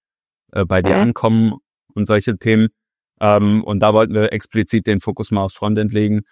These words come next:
Speaker 1: Das kam nicht so gut an, da gab's nicht so viel Gel-, oder gab's gar kein Geld für erst und dann mussten wir doch noch mal,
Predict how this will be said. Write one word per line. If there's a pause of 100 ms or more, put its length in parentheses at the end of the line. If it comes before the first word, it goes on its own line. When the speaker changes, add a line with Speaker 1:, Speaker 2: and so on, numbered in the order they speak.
(260)
Speaker 1:
Das
kam
nicht
so
gut
an,
da
gab's
nicht
so
viel
Gel-,
oder
gab's
gar
kein
Geld
für
erst
und
dann
mussten
wir
doch
noch
mal,